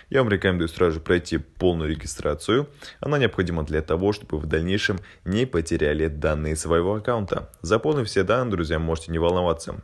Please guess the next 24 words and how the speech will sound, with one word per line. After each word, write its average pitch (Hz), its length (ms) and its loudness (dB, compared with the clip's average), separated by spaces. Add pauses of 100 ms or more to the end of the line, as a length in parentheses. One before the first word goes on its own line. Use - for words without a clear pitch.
(100)
Вся - 160 -2
информация 82 480 -2
конфиденциальна 80 840 -2 (300)
и - 100 -2
не 160 80 2
будет 104 240 2
передана 76 420 -4
третьим 69 440 -6
лицам. 90 480 -4 (840)
Так 113 160 4
как - 80 -8
у 98 60 0
меня 87 160 0
уже 80 160 -4
имеется 80 380 0
аккаунт, 151 420 0
я 92 80 4
вам 80 100 0
покажу 82 400 0
вкратце, 101 540 2
друзья, 76 340 -2
регистрацию 80 640 -2
по 78 180 0
телефону. 85 640 -2